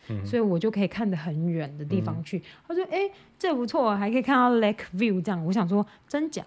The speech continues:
Speaker 2: 但是我觉得是他瞎说啊。但是我过去看的时候想说我是没有看到 lake 啦，但是就没有看到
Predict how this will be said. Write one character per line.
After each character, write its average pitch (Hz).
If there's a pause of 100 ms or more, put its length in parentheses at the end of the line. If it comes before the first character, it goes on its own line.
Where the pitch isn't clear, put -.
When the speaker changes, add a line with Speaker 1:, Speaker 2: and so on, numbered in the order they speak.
Speaker 2:
但 262
是 262 (800)
我 214
觉 220
得 262
是 277
他 254
瞎 208
说 185
啊。 160
但 226
是 269
我 202
过 220
去 226
看 226
的 208
时 202
候 220
想 202
说 190
我 190
是 220
没 294
有 202
看 226
到 220
lake 208
啦， - (340)
但 269
是 240
就 285
没 269
有 226
看 233
到 185